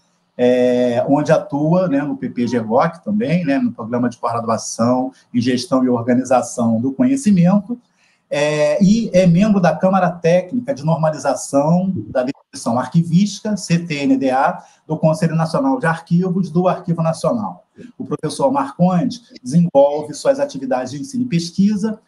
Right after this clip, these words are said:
sobre comunicação científica, publicações eletrônicas, ontologias, bibliotecas digitais e web semântica. Bem, nós sabemos que as encruzilhadas da web e a profusão de conteúdos nela disponibilizados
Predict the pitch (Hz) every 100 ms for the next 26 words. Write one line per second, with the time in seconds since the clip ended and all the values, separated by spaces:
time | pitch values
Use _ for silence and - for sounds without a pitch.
0 | _ - 180 170 175 214 208 175 156 -
1 | 135 123 - 165 175 175 - 170 - _
2 | 151 170 151 - 190 196 190 160 175 151
3 | 156 160 160 156 - _ 175 190 180 170
4 | 139 127 127 165 165 165 160 143 151 156
5 | 185 190 185 165 156 - 135 139 135 -
6 | - 131 127 120 - 131 98 - - -
7 | _ _ _ _ _ _ - 226 226 -
8 | - - - _ _ _ - 160 185 190
9 | 180 180 214 185 139 - 160 160 165 175
10 | 165 131 151 160 135 117 107 117 156 160
11 | - - _ _ 254 277 - 175 156 -
12 | 117 131 123 113 120 127 123 131 123 175
13 | 175 220 - 240 139 269 120 - - -
14 | 101 101 139 151 165 - -